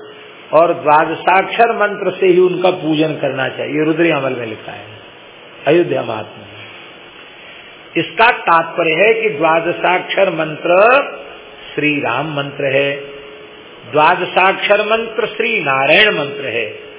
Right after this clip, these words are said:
और द्वादशाक्षर मंत्र श्री कृष्ण मंत्र है। ये ऐसा विलक्षण मंत्र है द्वादशाक्षर कि आप रामोपासक हों तो द्वादशाक्षर जपें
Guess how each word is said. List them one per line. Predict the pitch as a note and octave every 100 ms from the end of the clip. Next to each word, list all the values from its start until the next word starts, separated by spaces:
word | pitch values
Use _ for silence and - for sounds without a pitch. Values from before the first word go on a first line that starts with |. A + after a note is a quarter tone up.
| - - -
और | E3+ F3+
द्वादशाक्षर | C3+ C#3+ D#3+ E3 - F3+ F#3 - G#3+
मंत्र | G#3+ A3+ A#3 B3
श्री | - B3+
कृष्ण | B3+ - A#3 -
मंत्र | F#3 D3 B2 A2+
है। | F#2 - - - - - - - - - - -
ये | G#3 G#3+ E3
ऐसा | F3 F#3 A#3 B3+
विलक्षण | G#3+ G3+ - G3+
मंत्र | F3+ F3 E3
है | E3 E3 D3
द्वादशाक्षर | D3+ D3 - C#3+ C#3 - A3+ G#3+ - - - - -
कि | D#3
आप | F3+ E3+
रामोपासक | D3 D#3 E3 G3+ B3 A#3 G#3 G3+ A3 A3
हों | G#3+ A3 A3+
तो | A3 B3
द्वादशाक्षर | A#3 G#3+ G3+ F3 F#3 F3+ F3+ E3
जपें | D3 D3+ D#3+ D3 A2+